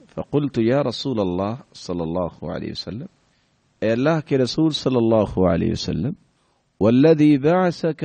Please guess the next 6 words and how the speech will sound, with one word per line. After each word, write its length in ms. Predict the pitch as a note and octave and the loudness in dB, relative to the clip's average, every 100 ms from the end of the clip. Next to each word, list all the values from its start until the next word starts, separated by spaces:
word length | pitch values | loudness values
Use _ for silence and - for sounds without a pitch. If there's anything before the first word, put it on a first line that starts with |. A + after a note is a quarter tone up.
| C3+ | -4
بالحق 500 | C3 B2 - C#3+ - _ _ - _ _ _ _ _ _ F2+ | -4 -6 -6 -8 -8 _ _ -20 _ _ _ _ _ _ -2
لا 300 | G#2+ C#3 D3 - | 2 2 2 2
أرزق 720 | D#3+ E3+ C3+ C3+ B2+ A2 - | 2 2 0 2 2 0 -2
أحداً 500 | D3+ - C3 A2+ A2+ G#2+ G2+ | -6 -2 -2 0 2 2 0
بعدك 580 | F#2+ A#2+ A#2+ B2+ C3+ - B2 | 2 2 2 0 -4 -4 -6
شيئاً۔ 520 | - F#2 E2+ - C2+ | -4 -4 -4 -6 -12